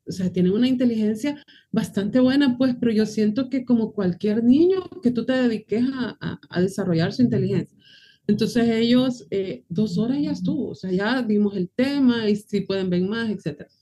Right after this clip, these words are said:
Ese es esa parte. La otra es el unschooling, en donde promovemos mucho que se encuentre, que se haga con propósito para la vida. Y nosotros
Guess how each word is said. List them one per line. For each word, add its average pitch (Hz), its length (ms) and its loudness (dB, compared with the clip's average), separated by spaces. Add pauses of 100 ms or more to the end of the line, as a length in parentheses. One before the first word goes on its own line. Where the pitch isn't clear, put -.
Ese 247 640 4
es 247 240 -4
esa 220 240 -4
parte. 180 360 -4
La 220 180 -2
otra 214 220 0
es 240 180 -2
el 196 180 4 (100)
unschooling, 202 680 0 (100)
en 214 140 4
donde 214 220 4
promovemos 202 480 0
mucho 247 380 4
que 240 80 -2
se 220 140 0
encuentre, 190 520 -2 (100)
que 220 120 0
se - 120 -2
haga 220 200 -2
con 233 120 0
propósito 208 540 -4
para 185 160 -2
la 160 160 0
vida. 208 320 0
Y 240 80 4
nosotros 247 640 2